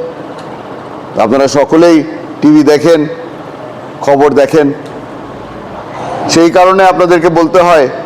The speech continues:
যে আমরা সকলেই এখন যারা যারা রাজনীতির প্রথম কাতারে আছি, সবাই হুমকির মুখেই আছি। আপনাদের থেকে একটা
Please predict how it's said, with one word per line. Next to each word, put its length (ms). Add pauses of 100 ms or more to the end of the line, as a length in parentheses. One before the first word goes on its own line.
(1800)
যে 60
আমরা 220
সকলেই 500
এখন 240
যারা 220
যারা 240
রাজনীতির 640 (1000)
প্রথম 320
কাতারে 420
আছি, 380 (1400)
সবাই 400
হুমকির 380
মুখেই 360
আছি। 240 (2500)
আপনাদের 440
থেকে 240
একটা 560